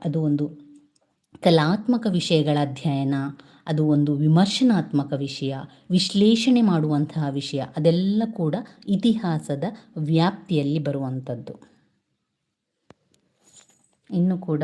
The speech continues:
ಬ್ಲರ್ ಆಗಿ ಕಾಣ್ತಾ ಇದೆಯಾ? ನೋಡಿ, ಸರಿಯಾಗಿ ಕಾಣ್ತಾ ಇದೆ ಅಂತ.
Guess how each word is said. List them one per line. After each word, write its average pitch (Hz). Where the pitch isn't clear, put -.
ಬ್ಲರ್ 143
ಆಗಿ 139
ಕಾಣ್ತಾ 139
ಇದೆಯಾ? 139
ನೋಡಿ, 151
ಸರಿಯಾಗಿ 139
ಕಾಣ್ತಾ 139
ಇದೆ 131
ಅಂತ. 131